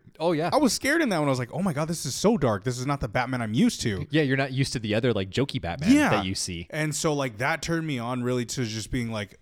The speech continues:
Speaker 2: "Batman is dark." Like, I love Batman. Like, Batman is dark. It is, has dark history, has dark stories. It
Speaker 1: Oh.
Speaker 2: is
Speaker 1: So, staying on this, we'll get back to Justice League in a
Speaker 2: Yeah.
Speaker 1: minute. Um,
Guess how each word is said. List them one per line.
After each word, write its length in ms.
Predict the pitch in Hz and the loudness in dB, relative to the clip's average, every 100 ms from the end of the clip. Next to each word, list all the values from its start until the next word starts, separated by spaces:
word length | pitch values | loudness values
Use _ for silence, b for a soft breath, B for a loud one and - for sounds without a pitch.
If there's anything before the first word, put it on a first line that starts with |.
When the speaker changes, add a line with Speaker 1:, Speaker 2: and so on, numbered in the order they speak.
| - | -6
Speaker 2:
"Batman 320 | 131 160 202 | -6 -4 -4
is 140 | 139 - | -6 -4
dark." 280 | 135 135 | -4 -2
Like, 180 | 113 127 | -2 0
I 80 | 165 | 0
love 320 | 110 113 101 | 0 -2 -4
Batman. 380 | 98 87 82 92 - | -6 -8 -14 -16 -10
Like, 180 | 120 101 | -10 -6
Batman 320 | 131 165 156 | -6 -4 -6
is 200 | 104 85 _ _ | -6 -10 _ _
dark. 400 | - 92 76 - - _ _ _ | -6 -6 -6 -16 -20 _ _ _
It 140 | 120 120 | -8 -6
is, 340 | 101 85 - _ - | -6 -8 -14 _ -14
has 260 | 117 85 | -14 -14
dark 300 | - 180 202 | -8 -6 -4
history, 460 | - 147 - 156 139 | -2 -4 -2 -2 0
has 160 | 107 87 | -2 -2
dark 240 | 156 160 | 0 0
stories. 580 | - 156 147 143 139 123 | 2 4 6 6 2 0
It 120 | - | -2
Speaker 1:
Oh. 80 | 120 | 0
Speaker 2:
is 340 | 110 92 - - _ b b b - | 0 -4 -12 -20 _ b b b -16
Speaker 1:
So, 400 | 139 - 127 110 - 110 110 - - - | -4 2 2 2 -6 -16 -16 -20 -20 -14
staying 560 | - - - 156 156 | -12 -10 0 2 2
on 180 | 131 120 | 2 0
this, 320 | 101 95 - | 0 -2 -4
we'll 160 | 113 135 | -2 0
get 120 | 127 | 2
back 160 | 104 104 | 2 0
to 80 | 92 | -2
Justice 300 | 90 - 80 | -6 -6 -8
League 120 | 80 | -8
in 80 | 80 | -8
a 20 | |
Speaker 2:
Yeah. 80 | 110 | -8
Speaker 1:
minute. 180 | 87 - b b b | -8 -14 b b b
Um, 480 | 113 107 98 85 | -4 -2 -2 -6